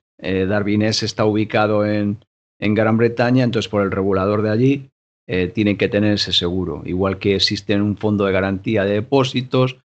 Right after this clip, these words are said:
o lo que sea, es, es parecido. Entonces cubre hasta ese, ese capital.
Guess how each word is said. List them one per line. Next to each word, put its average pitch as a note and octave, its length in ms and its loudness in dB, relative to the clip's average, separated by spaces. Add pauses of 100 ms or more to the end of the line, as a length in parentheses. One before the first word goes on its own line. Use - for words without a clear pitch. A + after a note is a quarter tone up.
(200)
o B1+ 440 -4
lo C#2 120 -4
que F2 100 -6
sea, E2+ 500 -2 (100)
es, - 220 -8 (160)
es F#2 140 -6
parecido. F2+ 500 -4
Entonces F#2+ 320 -6 (180)
cubre B2 460 2
hasta G2+ 340 -4
ese, G2+ 720 -2
ese F#2+ 220 -4
capital. E2 500 -8